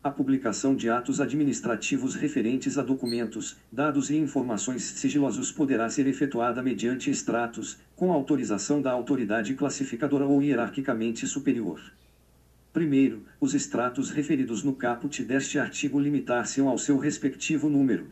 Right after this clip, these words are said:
ao ano de edição e à sua ementa, redigidos por agente público credenciado, de modo a não comprometer o sigilo.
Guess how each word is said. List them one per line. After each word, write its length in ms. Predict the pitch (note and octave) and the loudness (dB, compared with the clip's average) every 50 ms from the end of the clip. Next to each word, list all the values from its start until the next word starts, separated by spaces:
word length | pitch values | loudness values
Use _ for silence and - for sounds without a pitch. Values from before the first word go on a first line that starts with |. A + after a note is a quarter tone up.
| - - | -18 -6
ao 180 | - D3 D3 C3+ | -2 0 2 2
ano 200 | C3+ D3+ D#3 C#3+ | 4 2 2 2
de 120 | - C3+ | 2 2
edição 440 | C#3 B2+ - - - - C#3 C#3+ C#3+ | 2 0 0 -2 0 2 2 2 2
e 100 | C3 B2+ | 2 0
à 60 | A#2 | -2
sua 240 | G2 - - D#3+ C#3+ | -2 0 0 2 2
ementa, 440 | C3+ B2 A#2+ B2 B2 A#2 - C3 - - - _ | 2 2 0 -2 -4 -4 -8 -12 -12 -14 -20 _
redigidos 680 | - - F3 E3 - D3 - - C#3 C3+ A#2 A2+ - | -4 -2 -2 0 2 0 2 2 0 0 0 -4 -4
por 200 | - - D3+ C3+ | -2 0 2 2
agente 360 | C3 G#2 G#2 B2+ C3+ C3 - | 2 2 0 0 0 -2 -4
público 480 | C3+ - C#3+ D#3 C3+ B2+ B2+ A#2 C#3 C3+ | -2 0 2 2 2 2 0 -2 -4 -2
credenciado, 760 | C3+ C#3 D3 C#3 C3+ C3 - - A#2+ A#2 A#2 A#2 G2 G2+ G2 - - - - | 0 2 2 2 2 0 0 0 0 0 0 0 -2 -4 -8 -12 -16 -10 -4
de 100 | C3+ D3+ | -2 0
modo 320 | C#3+ C3+ B2+ B2 A#2 C#3 | 2 2 2 2 0 0
a 40 | C3+ | 0
não 160 | B2+ C#3 C#3+ | 2 2 0
comprometer 580 | C3+ - D#3 D3+ D3+ D#3+ D3+ D3+ C3 G#2 C3+ C3+ | 2 2 0 0 2 2 2 2 2 2 2 0
o 80 | C3 - | 0 0
sigilo. 520 | - - A#2+ G2 G#2 A#2 A2 F#2 - - | 0 -2 -2 0 0 0 0 -2 -2 -6